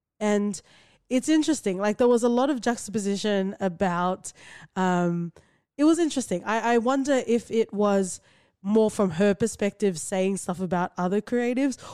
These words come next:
or was it a cautionary tale of people saying, like, "Don't say shit about my shit." <laughs> You know what I mean? Because I,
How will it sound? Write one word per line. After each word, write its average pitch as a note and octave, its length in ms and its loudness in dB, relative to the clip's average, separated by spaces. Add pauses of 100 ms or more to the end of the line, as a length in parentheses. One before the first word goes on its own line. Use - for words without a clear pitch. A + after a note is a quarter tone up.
(160)
or G#3 160 4
was A3 240 2
it A3+ 180 0
a G3 400 4
cautionary G#3+ 640 2
tale F3+ 500 0
of F3+ 160 -2
people G3 260 -2
saying, F3+ 420 0 (440)
like, F3 240 -4
"Don't A3 260 2
say G#3 200 0
shit G3 240 0
about F3 320 0
my D#3+ 220 -4
shit." - 280 -10 (180)
<laughs> C#4 120 2 (1200)
You A#3+ 140 4
know B3 100 4
what B3 80 4
I A#3 60 4
mean? A3 200 4
Because A#3+ 420 0
I, A#3 460 2